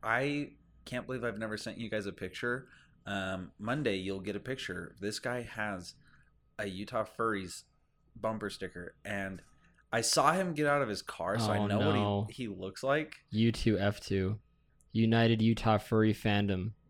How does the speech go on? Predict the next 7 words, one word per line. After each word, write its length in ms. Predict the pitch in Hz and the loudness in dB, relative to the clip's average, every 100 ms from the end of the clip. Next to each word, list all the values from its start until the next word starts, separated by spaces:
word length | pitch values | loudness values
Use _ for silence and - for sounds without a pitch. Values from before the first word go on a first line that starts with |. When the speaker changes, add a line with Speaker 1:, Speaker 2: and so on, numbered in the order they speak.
| _ _ - _ _ | _ _ -20 _ _
Speaker 1:
Yeah. 220 | 110 85 - _ _ _ _ _ _ _ _ | -8 -8 -10 _ _ _ _ _ _ _ _
Um, 360 | 113 104 92 82 - _ _ _ _ _ _ _ _ _ - - _ - | 0 2 0 -8 -14 _ _ _ _ _ _ _ _ _ -20 -20 _ -6
Speaker 2:
Who's 120 | - 175 | 2 8
Speaker 1:
so 240 | 147 135 | 10 10
Speaker 2:
the 60 | 113 | 8
richest 440 | 120 - 131 - | 4 6 0 0
furry? 560 | - 95 98 113 139 143 | -8 0 2 4 2 -2